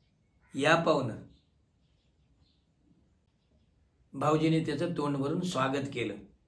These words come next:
बहिणीच्या घरी तो आठवड्यावर राहिला.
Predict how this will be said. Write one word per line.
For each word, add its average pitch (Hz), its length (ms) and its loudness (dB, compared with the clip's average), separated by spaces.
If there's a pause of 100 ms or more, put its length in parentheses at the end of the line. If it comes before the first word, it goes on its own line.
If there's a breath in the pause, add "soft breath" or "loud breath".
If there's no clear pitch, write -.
(2250)
बहिणीच्या 170 460 6
घरी 143 300 2
तो 143 60 0
आठवड्यावर 131 540 0
राहिला. 117 300 0